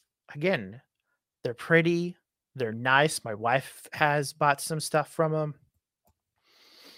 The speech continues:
And not that you need to be of that persuasion to wear one if you think women should be wearing hair coverings in church or not, but sometimes it's just nice.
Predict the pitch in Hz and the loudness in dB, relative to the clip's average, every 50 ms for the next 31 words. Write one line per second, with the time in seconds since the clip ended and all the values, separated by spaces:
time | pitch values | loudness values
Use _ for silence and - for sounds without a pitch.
0 | - _ _ _ _ - - _ _ _ _ _ - 135 139 131 131 131 131 131 | -20 _ _ _ _ -20 -20 _ _ _ _ _ -6 -2 0 0 0 0 -2 -4
1 | 131 131 127 127 - - - - - - _ _ - 147 160 170 165 160 - 185 | -6 -8 -8 -4 -4 -2 -2 -2 -4 -8 _ _ -6 0 2 4 4 6 6 6
2 | 165 156 160 170 175 170 175 175 175 - - 170 156 165 175 185 165 - 160 143 | 6 4 4 2 4 4 4 2 0 -2 -2 0 2 4 4 4 4 2 4 4
3 | 180 180 180 180 170 180 180 170 - - 170 - - - 175 170 180 165 180 196 | 8 8 8 10 10 8 8 8 6 2 -2 0 4 6 6 6 6 6 4 2
4 | 185 170 - 190 185 175 156 170 165 175 185 190 196 202 208 214 208 - - _ | 2 2 2 2 2 6 8 8 8 10 8 6 4 2 2 0 -4 -8 -6 _
5 | - 156 151 - - - 151 156 151 147 - 156 151 147 - - - - 156 156 | 0 0 0 -2 -6 -6 -4 -4 -4 -4 -4 -6 -6 -8 -10 -16 -8 2 4 6
6 | 160 160 160 160 160 151 - - 156 147 143 156 147 151 151 151 151 151 151 147 | 6 6 6 4 4 2 2 0 0 0 0 0 2 4 4 4 4 2 0 0
7 | 135 151 156 156 151 - - 156 147 156 165 165 160 156 147 - - - 156 - | 2 4 4 4 4 4 4 4 6 6 4 2 2 -2 -4 -4 -6 -4 -4 0
8 | - 170 165 - - 180 180 190 190 202 - - _ _ - - - - - - | 2 2 2 2 2 2 4 4 4 4 2 0 _ _ -20 -20 -20 -20 -20 -20
9 | - _ _ _ _ _ _ _ _ - 165 180 202 - - _ - - - - | -20 _ _ _ _ _ _ _ _ 4 4 4 4 2 -6 _ -10 -8 -8 -8
10 | - _ _ _ _ _ _ _ _ _ _ _ - - - 143 151 156 175 180 | -8 _ _ _ _ _ _ _ _ _ _ _ -14 -8 -6 -6 -2 0 0 0
11 | 175 165 170 175 170 185 180 - - 170 247 330 - - - - - - - | 0 -2 -4 -4 -4 -4 -4 -2 -2 -2 -2 -4 -6 -10 -10 -10 -10 -10 -14